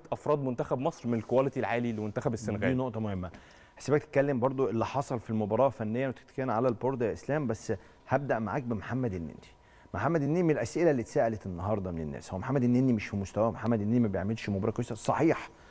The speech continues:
Speaker 2: وانا قلت الكلام ده وقول لي صح ولا غلط، قلته قبل المباراه، هنا-، هناقشكم فيها. انه صحيح محمد النني كان عنده بعض القرارات الخاطئه النهارده، بس محمد النني انا لو مدير فني قاعد بره انا مش هشيله من الملعب، ده واحد.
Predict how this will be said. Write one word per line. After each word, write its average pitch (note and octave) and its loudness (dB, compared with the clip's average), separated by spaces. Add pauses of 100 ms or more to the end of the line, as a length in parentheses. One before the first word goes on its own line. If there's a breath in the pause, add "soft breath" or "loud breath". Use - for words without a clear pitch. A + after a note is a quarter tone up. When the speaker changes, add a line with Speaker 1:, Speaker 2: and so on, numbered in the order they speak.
(160 loud breath)
Speaker 2:
وانا C#3+ 6
قلت D3+ 6
الكلام C#3+ 2
ده C#3 4
وقول A#2+ 2
لي C3+ 0
صح B2 -6
ولا G#2 2
غلط، A#2 4
قلته B2+ -2
قبل A#2+ 2
المباراه، B2 6
هنا-، A#2 -4
هناقشكم A2 -4
فيها. G#2 -2 (760 loud breath)
انه B2+ 4
صحيح E3+ 4
محمد D#3+ 2
النني D3 0
كان B2+ 0
عنده C#3 2
بعض C3 6
القرارات A2+ -4
الخاطئه G#2+ -6
النهارده، - -10 (380 soft breath)
بس - -14
محمد F3 2
النني D3+ 2
انا E3+ 4
لو C#3+ 6
مدير A2+ 2
فني B2 0
قاعد A#2+ 0
بره C#3 2
انا D3+ 0
مش C3 -4
هشيله C#3 -4
من B2 0
الملعب، G#2+ 0
ده F#2+ 0
واحد. A2 -2